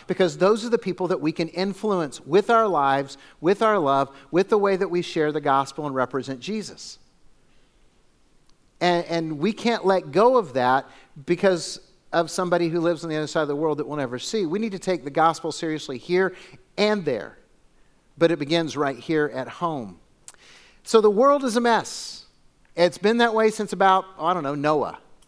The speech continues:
okay? And God has revealed himself to everyone, so everyone is without excuse. What happened? How did the world get so messed up? Well, in this passage that we just read, Paul reveals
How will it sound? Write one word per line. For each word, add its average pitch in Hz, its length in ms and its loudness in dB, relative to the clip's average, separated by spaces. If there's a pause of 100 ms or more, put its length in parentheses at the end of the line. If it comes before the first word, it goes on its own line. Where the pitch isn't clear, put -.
(600)
okay? 190 260 0 (600)
And 170 180 -2
God 233 240 6
has 240 160 -2
revealed 220 300 2
himself 202 400 0
to - 120 -4 (140)
everyone, 147 960 0 (320)
so 190 260 0
everyone 220 460 2
is 202 100 -2
without 185 300 2
excuse. 156 500 -8
What 214 200 0
happened? 180 560 -8 (420)
How 190 160 4
did 247 140 2
the 254 60 -2
world 190 420 0
get 175 180 -2
so 160 300 -4
messed 151 340 -6
up? 180 240 -2 (240)
Well, 180 160 4
in 202 160 0
this 269 140 -4
passage 175 480 -2
that 165 120 -6
we 139 120 -4
just 175 200 -6
read, 131 280 -4
Paul 160 240 0
reveals 139 560 -4